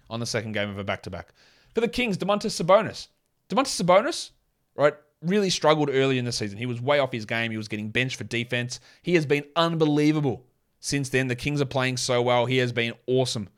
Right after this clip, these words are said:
for this team. So let's see. He's had twenty rebounds in three of the last four games. He's playing gigantic minutes. He's shooting unbelievable percentages. I think there's going to be some drop-off in some of that stuff. But let's watch. He's been great for this team. Awesome.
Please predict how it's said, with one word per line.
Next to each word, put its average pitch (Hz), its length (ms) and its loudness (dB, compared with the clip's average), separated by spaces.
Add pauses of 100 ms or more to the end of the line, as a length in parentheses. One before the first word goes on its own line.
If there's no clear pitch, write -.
(300)
for 113 100 -8
this 107 180 -6
team. 92 240 -8 (1120)
So 127 140 -4
let's 135 180 -2
see. 160 200 4 (320)
He's 120 120 -4
had 127 120 0
twenty 156 240 -2
rebounds 147 400 2
in 123 80 -2
three 120 220 0
of 135 80 0
the 135 60 2
last 127 280 2
four 120 140 -2
games. 127 280 0
He's 117 100 -6
playing 117 260 -6
gigantic 117 640 -2
minutes. 127 400 -4 (380)
He's 120 120 -2
shooting 156 540 2
unbelievable 127 500 2
percentages. 107 640 -6 (300)
I - 60 -20
think 190 240 -4
there's 135 180 0
going 127 220 2
to 131 60 0
be 123 100 0
some 117 160 -6
drop-off 110 380 -4
in 101 100 -8
some 107 160 -4
of 110 60 -4
that 98 160 -6
stuff. 101 280 -10 (460)
But 139 180 2
let's 156 220 2
watch. 147 260 2
He's 135 140 -4
been 139 180 -2
great 135 280 2
for 165 60 -6
this 123 160 -6
team. 90 260 -12
Awesome. 165 340 0